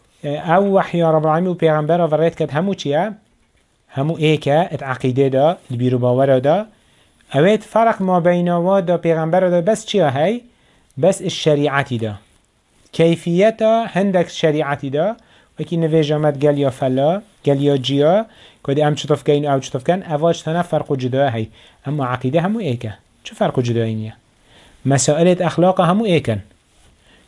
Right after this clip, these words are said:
چو، اه، پیغمبر عليه الصلاة والسلام نگوت يا قومت خو زنا درسته. نگوت يا قوم خو عرق و خارن درسته. چو كتابه و نگوت يا هكن ايك نوكش ادعا هنده بكت،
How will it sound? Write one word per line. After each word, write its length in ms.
چو، 460
اه، 280
پیغمبر 640
عليه 400
الصلاة 460
والسلام 380
نگوت 280
يا 120
قومت 420
خو 260
زنا 380
درسته. 460
نگوت 260
يا 80
قوم 360
خو 200
عرق 360
و 40
خارن 320
درسته. 380
چو 100
كتابه 420
و 120
نگوت 340
يا 100
هكن 340
ايك 160
نوكش 360
ادعا 420
هنده 140
بكت، 300